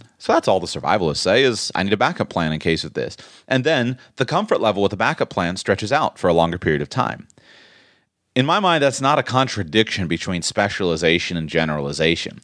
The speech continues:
It's a recognition of the fact that there are some risks that exist,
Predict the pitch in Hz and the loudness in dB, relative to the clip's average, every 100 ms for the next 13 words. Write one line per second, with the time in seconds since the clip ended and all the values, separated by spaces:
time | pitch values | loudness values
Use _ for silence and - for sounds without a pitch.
0 | - - - 123 135 117 131 131 95 110 | -18 -20 -2 0 2 2 2 0 -2 2
1 | 156 - 80 60 98 - - _ - 123 | 2 2 -2 -6 -10 -12 -20 _ -2 0
2 | 120 123 107 110 104 101 98 127 165 - | 0 0 0 0 0 2 4 4 2 2
3 | 123 113 98 113 - - 92 78 80 95 | 2 4 2 2 0 0 0 0 -2 0
4 | 87 - - - | 0 -2 -10 -10